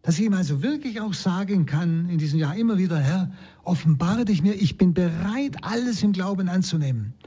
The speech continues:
Ohne dich zu kritisieren, ohne, äh, es besser wissen zu wollen, nicht? Wenn Sie, dann werden wir zwar immer wieder in diese Prüfung des Glaubens kommen, weil so viel Irrlehren um uns herum sind, auch in der Kirche. Von manchen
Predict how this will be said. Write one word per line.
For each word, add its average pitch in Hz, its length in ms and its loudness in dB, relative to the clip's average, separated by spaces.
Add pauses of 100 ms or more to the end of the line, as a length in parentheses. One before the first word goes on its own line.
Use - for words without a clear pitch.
(1300)
Ohne 240 340 2
dich 190 220 -2
zu 185 100 0
kritisieren, 185 920 0 (460)
ohne, 240 340 2
äh, 165 1160 -4
es 185 120 -2
besser 196 320 0
wissen 185 280 0
zu 175 180 0
wollen, 170 500 -2 (600)
nicht? 165 220 -4 (380)
Wenn 220 100 -2
Sie, 196 280 -2 (360)
dann 185 200 4
werden 254 300 0
wir 226 200 -2
zwar 202 340 -4
immer 240 240 -2
wieder 214 220 -2
in 175 80 2
diese 160 200 0
Prüfung 196 380 0
des 175 180 0
Glaubens 185 480 0
kommen, 202 340 2
weil 185 120 0
so 175 160 0
viel 220 240 -2
Irrlehren 147 600 0
um 180 240 2
uns 170 240 2
herum 175 260 2
sind, 185 220 -2
auch 175 180 -2
in 214 180 0
der 151 120 0
Kirche. 131 420 -2
Von 170 180 2
manchen 208 460 2